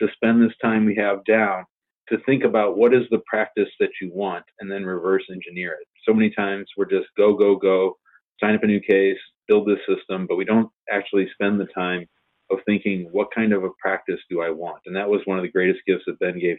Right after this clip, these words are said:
to me. So I invite you to, like Ben said, turn everything off, get a legal pad, get out your pen,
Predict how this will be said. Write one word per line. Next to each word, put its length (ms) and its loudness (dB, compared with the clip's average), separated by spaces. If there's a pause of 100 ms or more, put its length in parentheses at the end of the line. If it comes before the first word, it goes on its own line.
to 60 -8
me. 280 2 (360)
So 80 -4
I 40 -2
invite 380 0
you 360 -2
to, 80 0
like 220 0
Ben 220 -4 (100)
said, 220 0 (480)
turn 120 4
everything 360 4
off, 240 -2 (240)
get 120 6
a 60 6
legal 380 4
pad, 340 -2
get 120 0
out 120 0
your 120 -6 (100)
pen, 240 -8